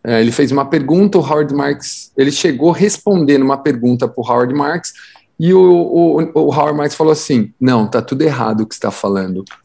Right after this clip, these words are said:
Ele falou, "Caraca, como assim, meu? Tá tudo errado."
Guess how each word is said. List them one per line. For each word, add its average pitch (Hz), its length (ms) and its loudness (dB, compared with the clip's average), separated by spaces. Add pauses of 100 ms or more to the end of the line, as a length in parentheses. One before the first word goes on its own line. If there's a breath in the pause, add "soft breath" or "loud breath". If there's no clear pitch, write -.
(200)
Ele 120 100 4
falou, 120 300 -4
"Caraca, 139 500 -6
como 139 240 -4
assim, 175 480 -2
meu? 139 420 4
Tá 160 120 -4
tudo 170 180 -4
errado." 170 500 -2